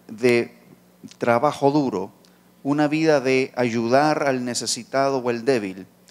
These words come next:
una vida que hace eco cada día de aquellas palabras de Jesús nuestro Rey, quien dijo, 'Hay mayor bendición en dar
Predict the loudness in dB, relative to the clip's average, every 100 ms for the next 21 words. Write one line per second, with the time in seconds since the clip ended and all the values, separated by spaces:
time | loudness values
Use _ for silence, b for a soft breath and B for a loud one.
0 | b b b b 0 2 0 0 2 2
1 | 0 -6 b b b -4 0 2 2 0
2 | 0 -2 0 -2 -2 -6 0 2 2 2
3 | 0 2 0 -2 -8 -6 -2 2 0 0
4 | 0 2 4 4 0 -2 -2 -2 -2 -6
5 | -4 -4 -4 -4 -2 0 0 0 0 2
6 | 2 0 -6 -8 -2 0 2 0 2 0
7 | -2 b b b b b b 2 2 0
8 | 4 4 2 -2 -2 -2 0 4 2 0
9 | -8 -14 _ -6 -4 -2 2 2 2 -6
10 | -12